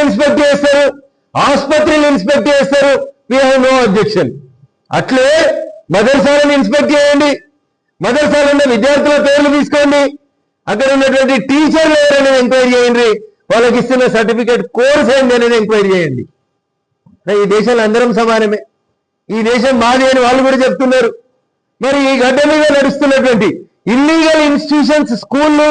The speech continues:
కాలేజీలని మీరు నోటీసులు ఇచ్చి ఫైర్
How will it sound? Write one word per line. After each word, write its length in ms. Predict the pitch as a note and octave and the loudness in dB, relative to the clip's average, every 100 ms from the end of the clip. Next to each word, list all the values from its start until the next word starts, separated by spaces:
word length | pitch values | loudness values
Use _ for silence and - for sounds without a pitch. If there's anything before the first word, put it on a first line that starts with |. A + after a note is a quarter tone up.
| D4 | 0
కాలేజీలని 640 | C4+ C#4+ C#4+ C#4 C#4+ C#4+ C4 C#3 - _ G#3 | 0 2 2 2 0 0 -2 -4 -14 _ -2
మీరు 180 | C#4+ C#4+ A#3+ | 0 2 2
నోటీసులు 580 | C#4 D4+ D#4+ C#4 D4 C#4 | 2 2 2 2 2 0
ఇచ్చి 220 | - B3+ C#4 C4 - _ _ _ G3+ | 0 0 0 -4 -12 _ _ _ -4
ఫైర్ 220 | A3+ | -4